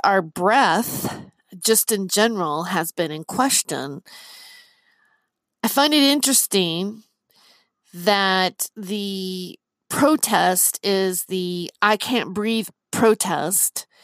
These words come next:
And, uh, George Floyd was saying that while he had a knee pressed in his neck.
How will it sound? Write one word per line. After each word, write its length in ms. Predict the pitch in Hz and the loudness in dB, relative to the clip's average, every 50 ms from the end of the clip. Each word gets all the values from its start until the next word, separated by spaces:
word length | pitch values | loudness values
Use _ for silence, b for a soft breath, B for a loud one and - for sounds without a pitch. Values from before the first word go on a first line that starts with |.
| b b b b b b b b b b b b b b b b _ _ _ - | b b b b b b b b b b b b b b b b _ _ _ -4
And, 920 | 202 202 196 190 190 190 185 180 180 180 180 180 180 180 185 185 175 - - - | -2 0 0 0 0 0 0 -2 -2 -4 -4 -6 -6 -8 -8 -8 -10 -10 -10 -8
uh, 280 | 185 185 185 175 175 170 - _ | -8 -6 -6 -6 -6 -8 -8 _
George 320 | - 226 208 208 202 - | -2 2 2 2 2 0
Floyd 540 | - - - 226 226 226 220 214 202 196 180 | -4 -6 -2 0 4 4 6 6 4 2 2
was 160 | 175 185 185 | 0 0 2
saying 460 | - - - 226 214 214 214 220 220 | 2 2 4 4 2 2 2 2 0
that 260 | 190 175 165 175 185 104 | 0 0 2 0 0 2
while 160 | 156 180 180 | 2 2 2
he 200 | 185 180 190 185 | 2 -2 -2 -2
had 140 | 214 185 175 | 0 0 0
a 260 | 185 175 175 170 - - _ | -2 -2 -4 -8 -12 -12 _
knee 280 | 202 208 226 233 233 | -6 -4 -2 -2 -2
pressed 480 | 196 - - 190 175 165 165 - - - | -4 -4 -2 -2 -2 -2 -2 -4 -6 -6
in 100 | 170 170 | -6 -6
his 200 | 175 156 156 156 | -4 -4 -6 -6
neck. 500 | 160 151 147 143 127 127 - - - - | -4 -4 -2 -2 -2 -4 -4 -8 -14 -16